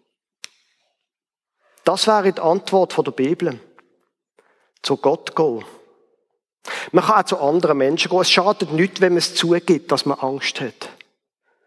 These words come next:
Zu Gott gehen und Angst bei ihm deponieren. Und dann hoffen und sich darauf verlassen, dass der zweite Teil auch stimmt.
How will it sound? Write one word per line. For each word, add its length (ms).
Zu 140
Gott 360
gehen 280
und 220
Angst 320
bei 80
ihm 320
deponieren. 760
Und 260
dann 280
hoffen 720
und 200
sich 260
darauf 260
verlassen, 560
dass 320
der 120
zweite 560
Teil 360
auch 240
stimmt. 720